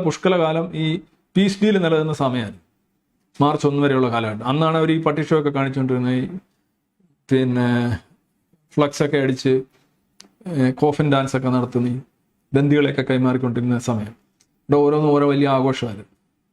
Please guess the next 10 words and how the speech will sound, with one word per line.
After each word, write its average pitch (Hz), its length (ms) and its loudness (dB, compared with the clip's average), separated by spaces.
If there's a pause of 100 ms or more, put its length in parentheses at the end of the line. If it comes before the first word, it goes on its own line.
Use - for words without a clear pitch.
(1040)
എന്നിട്ട് 135 280 2
ബന്ദികൾക്ക് 139 460 2
മുത്തം 135 300 0
കൊടുക്കൽ, 120 300 0 (240)
തിരിച്ചു 127 340 0
കൊടുക്കൽ, 120 300 0 (160)
എന്തൊക്കെയോ 147 460 2 (720)
ആണ് 135 160 0
നമ്മൾ 131 220 0
കണ്ടത്. 117 240 -6